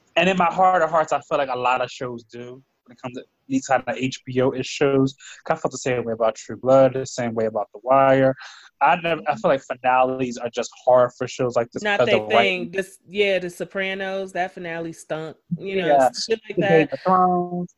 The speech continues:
Speaker 1: Like, I think these
Speaker 2: Yeah.
Speaker 1: shows struggle with finales. Like, we're so used to sitcom television where we got all these twenty-some episodes, and the finale leads us to something crazy, a crazy cliffhanger. But with these kind of shows, it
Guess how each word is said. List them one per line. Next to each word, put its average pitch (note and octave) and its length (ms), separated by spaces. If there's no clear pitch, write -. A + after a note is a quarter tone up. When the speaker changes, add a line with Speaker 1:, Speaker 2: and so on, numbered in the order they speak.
Speaker 1:
Like, D#3+ 340
I A3 60
think A3 260
these A#3 320
Speaker 2:
Yeah. A#3 60
Speaker 1:
shows A3 260
struggle - 460
with - 180
finales. C3+ 540
Like, C3+ 140
we're D#3+ 180
so A3 140
used F#3 180
to D#3+ 60
sitcom F3+ 680
television D#3+ 600
where C3+ 100
we C#3 80
got C3+ 160
all E3+ 500
these E3+ 300
twenty-some F3+ 360
episodes, D3+ 360
and C3+ 80
the C3+ 60
finale C#3 540
leads C3 160
us - 60
to A#2+ 60
something A#2+ 280
crazy, C#3 600
a G2+ 60
crazy C3+ 360
cliffhanger. A2+ 640
But C#3 80
with C3+ 160
these G3 240
kind D#3 180
of C#3 60
shows, C#3+ 260
it B2+ 100